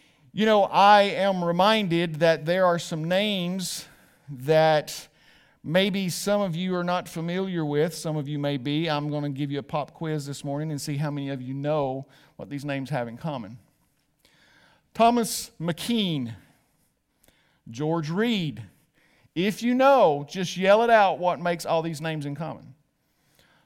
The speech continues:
Charles Carroll. Nobody yet? Lyman Hall.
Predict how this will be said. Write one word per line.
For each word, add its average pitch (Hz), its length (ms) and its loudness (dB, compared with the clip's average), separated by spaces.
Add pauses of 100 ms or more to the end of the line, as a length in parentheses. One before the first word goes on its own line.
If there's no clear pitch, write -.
(180)
Charles 185 720 2
Carroll. 143 520 -2 (2000)
Nobody 147 360 0
yet? 165 440 -2 (1400)
Lyman 190 580 2
Hall. 180 720 2